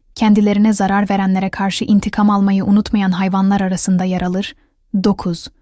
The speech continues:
Yılanlar, düşmanlarına karşı sabırlı ve intikamcı olabilirler. Sekiz. Köpekler, sadık olsalar da ihanet edenlere karşı intikam hissi taşıyabilirler. Yedi.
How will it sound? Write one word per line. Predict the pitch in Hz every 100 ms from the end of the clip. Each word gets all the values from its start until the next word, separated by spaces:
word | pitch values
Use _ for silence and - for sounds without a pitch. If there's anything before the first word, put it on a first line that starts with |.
| _ _ _ _ _ 226
Yılanlar, | 220 202 202 214 254 _ _ _ 226
düşmanlarına | - 233 226 220 214 220
karşı | - 208 196 220
sabırlı | - 196 202 208 208
ve | 190
intikamcı | 196 - 208 196 202
olabilirler. | 196 180 175 180 170 175 - - _ _ _ _
Sekiz. | - 233 - 196 240 - - - _
Köpekler, | - 214 202 196 185 208 - _ _ -
sadık | - 226 247 -
olsalar | 214 - 190 175 180
da | 185 226 _ _ -
ihanet | 208 214 220 262
edenlere | 233 208 202 202
karşı | 202 202 196 -
intikam | 208 196 208 233
hissi | 214 196 202
taşıyabilirler. | 202 - 196 185 180 175 165 175 - _ _ _ _ -
Yedi. | 220 190 185